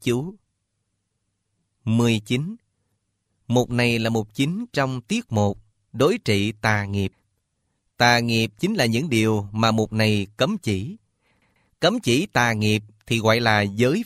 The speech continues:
phương tiện thanh tịnh. Điều cần lưu ý, căn bản tà nghiệp là thân khẩu ý, nhưng cũng chính thân khẩu ý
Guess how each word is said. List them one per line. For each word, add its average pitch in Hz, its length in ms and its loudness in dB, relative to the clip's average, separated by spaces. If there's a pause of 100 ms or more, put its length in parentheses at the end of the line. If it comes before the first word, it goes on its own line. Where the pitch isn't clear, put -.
phương 165 260 0
tiện 104 440 -2
thanh 156 220 -6
tịnh. 98 320 -6 (1000)
Điều 120 340 2
cần 117 280 0
lưu 131 180 0
ý, 139 300 -4 (400)
căn 170 220 -2
bản 123 380 2
tà 117 240 0
nghiệp 110 340 0
là 110 300 -2
thân 156 340 -4
khẩu 101 340 -2
ý, 123 260 -4 (560)
nhưng 127 380 2
cũng 113 180 -2
chính 196 220 -2
thân 165 260 -2
khẩu 110 260 0
ý 156 280 -4